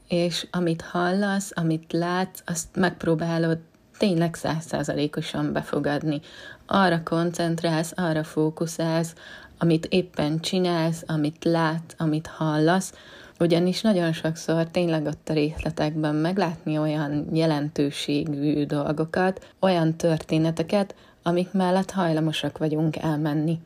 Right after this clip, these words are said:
Én például nagyon sokszor csinálom azt, hogy ugye a telefon kéznél van, és meglátok egy falevelet, meglátok egy, ö,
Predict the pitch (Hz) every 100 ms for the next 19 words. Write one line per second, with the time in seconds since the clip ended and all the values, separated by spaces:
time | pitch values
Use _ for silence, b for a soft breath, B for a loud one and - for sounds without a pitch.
0 | B B B B B - 185 185 196 185
1 | 185 196 202 175 170 165 160 - 156 156
2 | - 165 160 151 151 160 165 170 165 -
3 | - 156 151 147 - - 160 156 - 156
4 | 151 - 147 139 - 165 165 190 190 185
5 | 196 196 190 B B B - - 165 160
6 | 160 165 - 165 151 - 170 160 165 165
7 | 160 160 160 - _ - 175 175 160 156
8 | 160 156 - 151 143 - 151 147 143